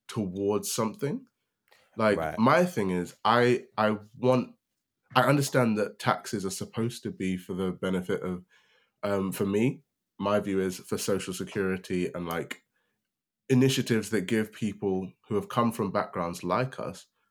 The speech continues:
Speaker 1: the opportunity to achieve the same things that we have. That I am down for. But this country does not show any attempt to do any of that. So right now, we're,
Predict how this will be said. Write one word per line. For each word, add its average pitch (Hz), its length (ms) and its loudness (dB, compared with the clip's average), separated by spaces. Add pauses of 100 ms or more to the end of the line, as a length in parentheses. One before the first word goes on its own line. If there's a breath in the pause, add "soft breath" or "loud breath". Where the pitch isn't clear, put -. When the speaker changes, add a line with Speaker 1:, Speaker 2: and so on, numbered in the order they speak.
(140)
Speaker 1:
the 104 120 2
opportunity 98 840 -2
to - 180 -6
achieve 90 380 -4
the 92 80 -12
same 90 260 -4
things 80 220 -6
that 82 100 -8
we 110 180 -4
have. - 220 -10 (440)
That 120 300 4
I 107 120 0
am 90 140 -2
down 101 380 -2
for. - 360 -12 (880)
But - 100 -16
this 127 180 0
country 123 460 2
does 101 200 -2
not 104 320 0
show 107 640 0 (440)
any 117 340 4
attempt - 580 -4 (760)
to 110 100 -2
do 156 200 0
any 87 140 2
of 73 120 -4
that. - 200 -8 (680)
So - 160 -4
right 113 260 4
now, 104 300 2
we're, 98 680 2